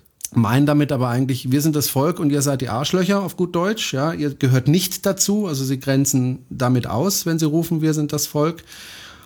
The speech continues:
Und dann habe ich, äh, überlegt, okay, warum gehen die überhaupt auf die Straße? Sind das jetzt alles Rassisten? Sind das jetzt alles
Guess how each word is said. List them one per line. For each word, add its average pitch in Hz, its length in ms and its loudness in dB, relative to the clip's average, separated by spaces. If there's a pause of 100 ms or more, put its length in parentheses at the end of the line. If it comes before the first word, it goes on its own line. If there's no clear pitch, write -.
(160)
Und 165 160 4
dann 165 160 4
habe 208 160 4
ich, - 300 -4
äh, 175 140 -2
überlegt, 165 440 0
okay, 139 300 2
warum 160 300 4
gehen 170 240 4
die 175 80 0
überhaupt 139 440 0
auf 127 140 -4
die 120 80 -2
Straße? 175 480 0
Sind 156 140 0
das 143 120 0
jetzt - 180 -4
alles 127 300 -8
Rassisten? 190 640 0
Sind 156 160 0
das 143 140 -2
jetzt 135 220 -4
alles 131 440 -4